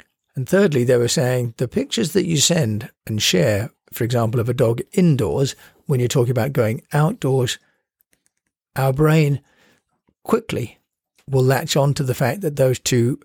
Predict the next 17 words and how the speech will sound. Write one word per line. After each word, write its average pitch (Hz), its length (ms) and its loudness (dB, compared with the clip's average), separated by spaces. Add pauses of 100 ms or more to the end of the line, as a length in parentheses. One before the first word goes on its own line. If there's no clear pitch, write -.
images 117 600 -2
and 113 120 -6
texts - 500 -6 (120)
don't 123 280 -2
resonate." 131 520 0 (680)
And 120 100 -8
we 120 80 -6
talk 147 300 0
about 120 260 2
that 131 260 0
in 123 120 -2
other 135 200 2
podcasts 120 500 -2
about 123 320 -2
the 123 120 -2
dual 127 360 -2
coding 131 520 0